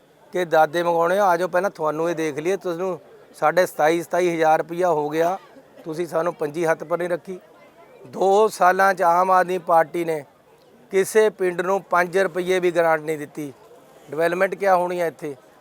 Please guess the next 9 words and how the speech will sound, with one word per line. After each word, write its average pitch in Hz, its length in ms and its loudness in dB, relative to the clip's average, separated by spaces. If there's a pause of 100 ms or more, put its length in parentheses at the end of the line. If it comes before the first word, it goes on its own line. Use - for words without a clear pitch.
(260)
ਅੱਸੀ 220 460 -4
ਹਜ਼ਾਰ 160 500 6
ਕਰੋੜ 180 340 -2
ਕਰਜ਼ਾ 170 340 2
ਲੈ 170 140 0
ਲਿਆ, 185 180 2
ਕਿੱਥੇ 185 320 -4
ਗਿਆ 185 160 2
ਪੈਸਾ? 165 420 0